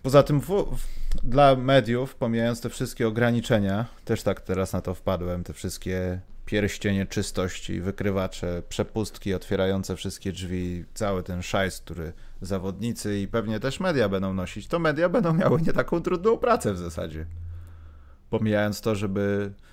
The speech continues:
nie witać się z kimś, a potem nie dłubać sobie w nosie albo w oku,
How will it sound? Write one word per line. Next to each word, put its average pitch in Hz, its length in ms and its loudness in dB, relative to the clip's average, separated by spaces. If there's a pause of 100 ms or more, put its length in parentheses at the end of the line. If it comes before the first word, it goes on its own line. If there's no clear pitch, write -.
(240)
nie 107 120 -2
witać 98 320 -2
się 101 220 -2
z - 100 -8
kimś, 101 300 -4
a 95 40 0
potem 101 280 -2
nie 101 100 -2
dłubać 98 380 -2
sobie 95 240 -4
w 85 100 -8
nosie 98 280 -2
albo 95 200 -2
w 85 80 -6
oku, 98 420 -2